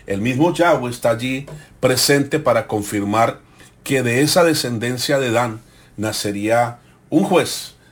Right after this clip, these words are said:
llamado Sansón, que es muy conocido por su, eh, pues, su obra,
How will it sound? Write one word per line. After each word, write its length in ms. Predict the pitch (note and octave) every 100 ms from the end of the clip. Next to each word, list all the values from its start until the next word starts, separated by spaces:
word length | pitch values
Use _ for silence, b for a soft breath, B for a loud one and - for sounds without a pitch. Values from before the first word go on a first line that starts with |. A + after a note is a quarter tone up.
| b
llamado 540 | G2 G2 G#2+ A2+ A#2+ - _
Sansón, 720 | - - A2 G2+ D#3 D3 B2 - _
que 160 | - G2
es 80 | F#2+
muy 320 | G#2+ A#2 G#2+
conocido 600 | - B2 A2 - A#2 A#2
por 220 | B2+ C#3
su, 320 | C3+ D3+ D3 D3 B B B -
eh, 560 | G2 G2 F#2 F2+ E2+ -
pues, 240 | F#2+ F#2
su 640 | - - G#2+ G2+ F#2+ F#2 -
obra, 560 | C3 D3+ D#3 E3 F3+